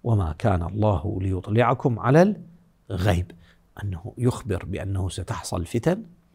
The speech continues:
وأن الأمور لن تكون مستقيمة، لن تكون الأمور هادئة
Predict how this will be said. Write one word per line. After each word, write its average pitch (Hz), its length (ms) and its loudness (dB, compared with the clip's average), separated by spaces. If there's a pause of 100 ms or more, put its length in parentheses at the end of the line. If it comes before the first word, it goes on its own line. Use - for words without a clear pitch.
(600)
وأن 104 340 -6
الأمور 113 640 -2 (380)
لن 143 300 0
تكون 104 420 2
مستقيمة، 90 720 -4 (1400)
لن 117 260 0
تكون 107 440 2
الأمور 107 600 0 (1200)
هادئة 113 800 4